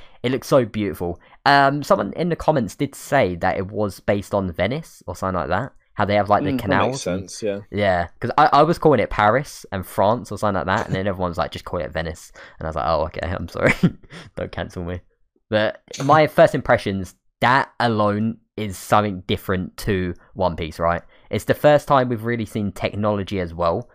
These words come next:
Speaker 1: because they did also say this is the number one place on, on, on, like, the Grand Line or something like that for technology. Um, yeah, it, it's so nice. Like, you have different water gates, and, like, you got this little, um,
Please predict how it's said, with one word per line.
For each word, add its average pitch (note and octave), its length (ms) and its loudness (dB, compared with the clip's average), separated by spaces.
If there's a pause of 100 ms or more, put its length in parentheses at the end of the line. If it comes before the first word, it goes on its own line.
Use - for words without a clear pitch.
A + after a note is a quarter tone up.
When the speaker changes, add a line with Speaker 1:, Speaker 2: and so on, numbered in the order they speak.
Speaker 1:
because A2 240 -2
they A2+ 100 2
did A#2 220 -4
also A#2 320 -4
say G2 240 0
this F#2 220 -6
is F2+ 100 -10
the G2 100 -4
number F#2 280 -2
one F#2 180 0
place F2 580 -2 (380)
on, F#2 380 0
on, G2+ 160 0 (260)
on, G2+ 180 -2
like, F#2 200 0
the F#2 60 -6
Grand F#2 280 0
Line F2 220 0
or E2+ 40 -8
something F2 240 -2
like E2+ 120 0
that - 60 -16
for E2+ 100 -8
technology. F#2 720 -6 (640)
Um, E2 520 -4 (840)
yeah, D#2+ 180 -4 (120)
it, A#2 160 -2
it's B2 180 -2
so A2+ 180 2
nice. D#2+ 340 -4
Like, G2+ 260 0
you B2 140 0
have B2+ 120 2
different C#3 300 -2
water A#2+ 220 0
gates, - 440 -2 (240)
and, G#2+ 160 -2
like, G#2+ 260 0
you A#2 160 -2
got D3 240 6
this A#2 180 -6
little, A2+ 260 0
um, G#2 500 4